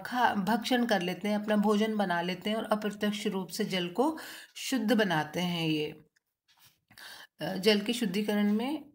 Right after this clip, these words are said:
सहायता भी प्रदान करते हैं। तो ये जो जल है, जल को क्या करते हैं, कीटाणु रहित बनाकर क्या कर देते हैं, स-, प्योर कर देते हैं ये।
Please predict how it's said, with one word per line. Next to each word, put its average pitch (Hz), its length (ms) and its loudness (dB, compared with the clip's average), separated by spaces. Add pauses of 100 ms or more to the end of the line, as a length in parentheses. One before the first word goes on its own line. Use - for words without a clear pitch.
सहायता 214 520 0
भी 180 120 -4
प्रदान 170 420 -4
करते 165 340 -6
हैं। 175 180 -6
तो 196 80 -2
ये 240 300 0
जो 269 180 -2
जल 214 360 0
है, 196 600 -4
जल 202 460 -2
को 254 220 -2
क्या 220 500 -4
करते 220 300 -4
हैं, 247 200 -2
कीटाणु 196 420 -2
रहित 190 280 -2
बनाकर 180 540 -4 (420)
क्या 208 140 -4
कर 214 160 0
देते 214 280 0
हैं, 403 140 -6 (680)
स-, - 200 -8
प्योर 202 520 2
कर 185 120 0
देते 160 300 -4
हैं 170 240 -4
ये। 165 240 -2